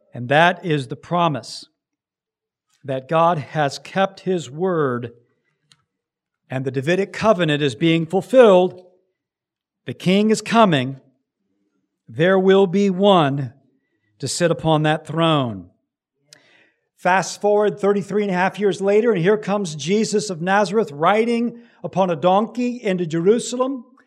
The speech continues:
And the people are crying, "Hosanna to the ki-, to the Son of David. The king has come." They assume he's coming to take his place on that throne right now.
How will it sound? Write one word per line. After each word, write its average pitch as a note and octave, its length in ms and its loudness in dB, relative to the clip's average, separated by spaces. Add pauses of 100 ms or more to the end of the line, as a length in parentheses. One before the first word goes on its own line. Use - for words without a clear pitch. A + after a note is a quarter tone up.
(420)
And D#3+ 160 -2
the E3+ 40 -2
people B3 440 2
are G3 100 4
crying, A#3 440 0
"Hosanna A3 640 0
to G#3+ 180 -2
the G3 100 0
ki-, B3+ 320 -6
to F#3 160 -6
the F3 80 -8
Son B3+ 260 -4
of C4+ 120 0
David. C4+ 520 2 (160)
The F#3 120 0
king C#4+ 320 2
has F3 240 0
come." E3+ 400 2 (1900)
They D3 160 2
assume D#3 400 0
he's C3 240 -4
coming D3+ 400 -2
to C#3+ 100 -10
take D#3 300 -6
his D3 120 -6
place D3+ 340 -4
on C#3 140 -4
that C3+ 180 -4
throne C#3+ 240 -2
right A#2+ 240 -2
now. G3+ 480 -2